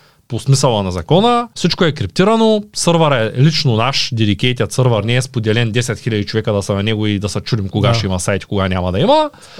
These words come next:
Speaker 1: Отпреди има една защита, която се казва Cloudflare, и когато сайтовите са с Cloudflare, вероятността някой да ги хакне е нула, нула, нула.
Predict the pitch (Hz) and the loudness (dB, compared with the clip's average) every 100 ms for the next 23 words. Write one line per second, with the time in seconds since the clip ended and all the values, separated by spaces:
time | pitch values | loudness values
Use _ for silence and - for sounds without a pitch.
0 | 135 - _ - 139 - 180 180 180 160 | -20 -20 _ -4 -4 0 2 2 2 4
1 | 160 170 151 - 180 147 139 135 123 123 | 4 4 2 2 -2 0 0 0 -2 0
2 | 123 117 - 117 113 - 95 151 262 - | 0 -2 0 -2 -2 -2 0 2 0 -8
3 | _ - 170 151 180 190 156 165 165 156 | _ -6 -2 2 2 0 0 2 2 0
4 | 151 135 120 104 156 135 120 180 240 - | 0 -2 -4 -2 0 0 0 -2 -4 -6
5 | _ _ _ _ 139 156 156 147 185 196 | _ _ _ _ 2 4 4 2 4 2
6 | 190 202 160 135 170 185 196 196 196 196 | 2 2 2 2 -2 -2 0 2 2 0
7 | - 175 165 131 135 175 151 135 104 | -2 0 2 4 4 4 6 6 4